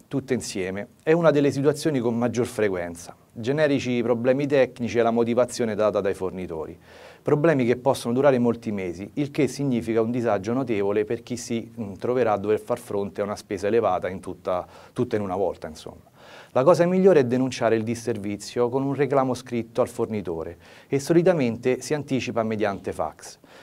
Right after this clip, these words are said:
Se la fattura è elevata, si può chiedere di suddividere l'importo in più rate.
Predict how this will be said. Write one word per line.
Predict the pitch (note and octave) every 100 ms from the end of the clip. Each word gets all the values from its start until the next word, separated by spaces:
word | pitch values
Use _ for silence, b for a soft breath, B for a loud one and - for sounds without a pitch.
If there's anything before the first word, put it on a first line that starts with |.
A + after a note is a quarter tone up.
| B
Se | -
la | G#3 D#3+
fattura | B2+ - C#3+ B2+ -
è | A#2
elevata, | G#2+ G#2 E2+ E2 G#2+
si | F#2+ C#3
può | D#3
chiedere | D#3 D3 A2+ A#2
di | A#2+
suddividere | C#3 C3+ C#3+ A2+ A2+
l'importo | C#3 C#3 - G#2 G2+ - G#2 G2+
in | G2+ F#2+
più | G#2+
rate. | G2+ F2+ F2 F#2+